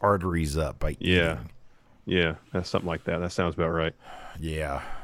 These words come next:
Speaker 1: So maybe Otis will be the one that throws him off the building. Baron's going off that building.
Speaker 2: And Baron is, and Otis ain't winning Money in the Bank, but they'll give him a good high spot if he tosses Baron off.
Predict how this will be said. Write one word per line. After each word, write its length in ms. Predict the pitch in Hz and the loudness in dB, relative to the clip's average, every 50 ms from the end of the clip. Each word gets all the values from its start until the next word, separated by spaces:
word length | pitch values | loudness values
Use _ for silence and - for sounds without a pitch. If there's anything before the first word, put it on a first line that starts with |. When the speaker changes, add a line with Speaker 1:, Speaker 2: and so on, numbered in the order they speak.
| - - | -12 -14
Speaker 1:
So 160 | - - 110 | -8 -4 2
maybe 260 | 117 131 151 160 160 | 4 6 8 10 10
Otis 260 | 151 156 165 160 151 - | 10 10 10 10 8 6
will 80 | 139 | 6
be 120 | 120 123 117 | 6 8 8
the 100 | 110 107 | 8 8
one 140 | 104 101 | 6 4
that 60 | 92 87 | 4 4
throws 240 | - 104 98 90 82 | 4 4 4 4 4
him 100 | 92 87 | 4 4
off 160 | 85 82 73 | 4 4 4
the 80 | - 78 | 2 0
building. 380 | 73 78 76 69 71 73 76 - - - - - - - - - - - - - - - | 0 -2 -2 -2 -6 -10 -8 -10 -10 -10 -8 -10 -10 -10 -10 -12 -12 -12 -10 -10 -4 2
Baron's 320 | 98 120 143 139 110 90 | 4 6 6 6 6 6
going 240 | 90 107 113 117 107 | 6 8 8 8 8
off 160 | 92 85 - | 6 6 4
that 180 | 87 78 73 73 | 4 2 2 2
building. 400 | 82 90 90 78 73 73 76 - - - | 0 -2 -2 -2 -4 -6 -8 -10 -12 -12
Speaker 2:
And 100 | 95 92 | -12 0
Baron 320 | 87 110 110 117 120 120 117 | 6 8 10 10 10 10 12
is, 260 | 123 127 123 117 104 | 12 12 12 12 10
and 120 | 101 98 | 8 10
Otis 240 | 98 117 120 110 - | 10 10 10 10 8
ain't 180 | 117 113 107 98 | 8 6 8 10
winning 200 | 113 117 113 107 | 10 10 10 12
Money 100 | 110 110 | 10 8
in 60 | 104 | 8
the 40 | 101 | 8
Bank, 320 | 85 123 131 127 120 107 | 8 10 10 10 10 8
but 100 | - 95 | 4 4
they'll 80 | - 107 | 4 4
give 120 | 101 117 117 | 8 8 8
him 100 | 110 104 | 8 8
a 40 | |
good 160 | 95 117 110 101 | 8 8 10 10
high 160 | 117 120 123 | 10 10 8
spot 300 | 117 - - 95 87 87 | 6 6 4 4 6 6
if 80 | 87 | 4
he 40 | - | 4
tosses 300 | - - 113 104 - 85 | 6 8 8 8 6 4
Baron 280 | 78 90 113 127 113 87 | 6 6 8 8 8 6
off. 240 | 80 80 78 - | 4 0 -2 -6